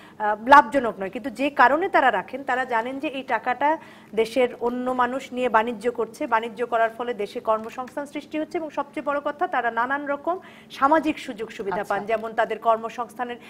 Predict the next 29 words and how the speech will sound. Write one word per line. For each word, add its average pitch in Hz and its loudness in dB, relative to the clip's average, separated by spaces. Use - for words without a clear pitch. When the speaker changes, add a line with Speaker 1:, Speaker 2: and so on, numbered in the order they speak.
Speaker 1:
যদি 233 -6
সুযোগ 247 -2
না 233 2
থাকে, 226 -6
সরকার 226 0
থাকে 226 -6
আনএমপ্লয়মেন্ট 214 -2
বেনিফিট 208 -6
দেয়, 196 -4
তার 208 -2
চিলড্রেনের 220 -6
জন্য 208 -6
খরচ 196 -4
দেয়, 190 -4
এই 349 8
জিনিসগুলো, 370 2
সুবিধাগুলো 262 -2
তারা 202 0
পান। 190 -6
এবং 220 -12
আপনি 320 0
আমি 339 0
কিন্তু 339 -4
জমাই 233 0
ওই 269 -4
কারণে 254 0
এই 180 -8
ব্যাংকে। 170 -14
Speaker 2:
হুম। 240 -10